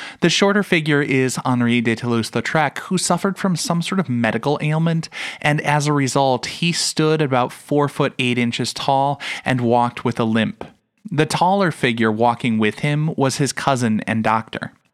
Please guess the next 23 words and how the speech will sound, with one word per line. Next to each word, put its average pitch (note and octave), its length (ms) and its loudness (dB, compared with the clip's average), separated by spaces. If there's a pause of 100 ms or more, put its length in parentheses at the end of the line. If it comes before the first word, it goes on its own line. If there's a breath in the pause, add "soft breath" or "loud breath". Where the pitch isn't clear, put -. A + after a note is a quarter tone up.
(720 loud breath)
We F#3 120 6
see A#3+ 240 2
gathered E3+ 400 2
around C#3+ 260 4
the B2 60 0
table A#2+ 460 0
a A2 60 2
group B2 280 2
of B2+ 140 -2
Lautrec's A#2+ 460 0
friends A#2 480 0
from A2+ 160 0
the A2 40 2
nightclub. A2 640 -2 (480 loud breath)
Starting D#3+ 360 0
in D3 80 0
the C#3 120 0
right-hand C3 640 0
corner, C#3 580 -2
we C#3 180 0
see C#3 500 0
the C3 220 0
writer B2 520 2